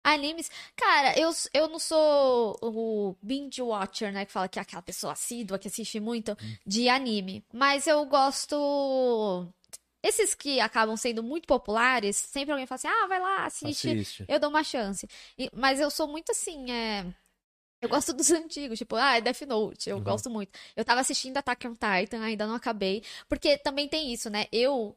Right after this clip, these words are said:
Speaker 1: assisto muita coisa. De filme, série. Então, pra assistir, tipo, algo que vai ser fora do meu conteúdo, eu preciso tá numa semana mais tranquila. Então, eu tô falando que eu tô vendo Attack on Titan, acho que tem uns seis meses.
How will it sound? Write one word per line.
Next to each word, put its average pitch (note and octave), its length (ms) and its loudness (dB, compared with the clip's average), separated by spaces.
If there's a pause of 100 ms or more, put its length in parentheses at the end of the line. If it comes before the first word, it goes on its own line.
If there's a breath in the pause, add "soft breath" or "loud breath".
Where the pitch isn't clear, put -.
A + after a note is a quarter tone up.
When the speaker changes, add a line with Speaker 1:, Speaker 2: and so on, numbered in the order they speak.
(140)
Speaker 1:
assisto C#4 420 0
muita C4+ 280 -2
coisa. F3+ 380 -8 (320)
De G3 60 -10
filme, A3+ 460 -4
série. F3+ 500 -6
Então, A#3 680 -2
pra B3+ 180 4
assistir, B3+ 580 -4
tipo, G#3+ 440 -4
algo G#3 320 0
que - 240 -8
vai G#3+ 120 -2
ser G#3 160 -6
fora A3+ 360 0
do A3+ 80 -4
meu G#3 160 0
conteúdo, G#3 800 -2 (320 loud breath)
eu A3 80 0
preciso A#3 420 0
tá A3+ 200 0
numa A3 180 -4
semana A3 320 -4
mais G#3 240 -4
tranquila. A#3+ 500 -2
Então, A3 300 -2 (300 loud breath)
eu A3+ 80 -2
tô B3 100 0
falando B3 260 2
que - 80 0
eu A3+ 60 2
tô A#3 140 0
vendo A3 180 -2
Attack G3 320 -2
on F#3 80 -6
Titan, A3 380 0
acho G3+ 180 -6
que - 60 -12
tem G#3+ 160 -10
uns G#3+ 100 -6
seis - 420 -6
meses. F3+ 500 -8